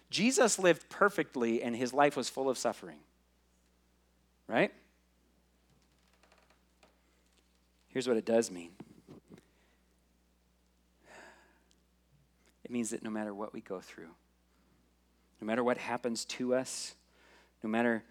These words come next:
no matter what our circumstances in life, we are more than conquerors through him who loves us. Why? Because nothing can separate us from that love.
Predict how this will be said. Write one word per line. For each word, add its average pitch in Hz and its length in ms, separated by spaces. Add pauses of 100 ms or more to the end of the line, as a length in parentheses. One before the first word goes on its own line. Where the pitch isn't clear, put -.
(160)
no 113 80
matter 123 220
what 117 280
our 117 140
circumstances 120 880
in 113 200
life, 110 460 (380)
we 117 160
are 110 120
more 110 400
than 120 180
conquerors 107 840 (400)
through 120 440
him 120 340
who 117 120
loves 107 420
us. 98 340
Why? 101 220
Because 101 360
nothing 107 640 (300)
can 107 140
separate 98 520
us 90 180
from 92 280
that 87 240
love. 78 400